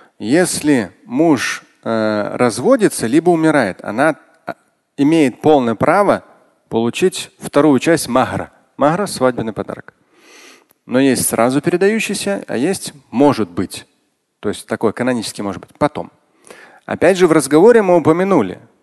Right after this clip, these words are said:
ну, там как бы онлайн было, что в российской действительности законодательно, если это официальная жена, то она получает в случае развода половину совместно нажитого имущества. Он говорит, у нас такого закона нет, но у нас есть другой момент, закон,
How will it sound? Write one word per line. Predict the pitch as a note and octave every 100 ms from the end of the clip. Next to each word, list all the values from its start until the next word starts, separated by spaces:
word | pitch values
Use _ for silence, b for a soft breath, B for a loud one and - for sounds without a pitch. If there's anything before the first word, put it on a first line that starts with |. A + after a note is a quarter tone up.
| _
ну, | A#2
там | G#2 G2+
как | G2+
бы | -
онлайн | A#2+ C3 G3+ E3+
было, | G#2 F#2 -
что | - - A2+ A2 - - -
в | - F#2+ F#2
российской | B2 - - B3 - D#3
действительности | C3 - G#2+ D3 D#3+ F#3+
законодательно, | C3+ - B2+ C#3 C#3 A2+ G#2 A2+
если | B2 A#2
это | A2
официальная | G#2 B2 B2+ G2 F#2
жена, | F2+ C3 A#3 - b b b -
то | C#3
она | F3+
получает | - C3 E3+ A3 G#3 - -
в |
случае | - C#3+ - A#2+
развода | A#2 G3 G3+
половину | - C3 B2+ D#3+ A3 G3
совместно | - A#2+ B2 F3 - - F#3 F#3 -
нажитого | A2 A#2 C3+ C#3+ C3
имущества. | C3 C3 G2+ F#2 - - - - _ _ B B B B B B
Он | - E3
говорит, | D#3 C3
у |
нас | C#3+ G3+
такого | D3+ - C#3
закона | A2 B2+ B2 G2
нет, | G2+ F#3+ F#3+ - -
но | G2+ A2
у |
нас | D3+ D#3
есть | D#3+ A#2 G#2+
другой | F3+ G3 A#2+
момент, | G2 F2+ F2 - - _ -
закон, | G#2+ A#2+ A#2 -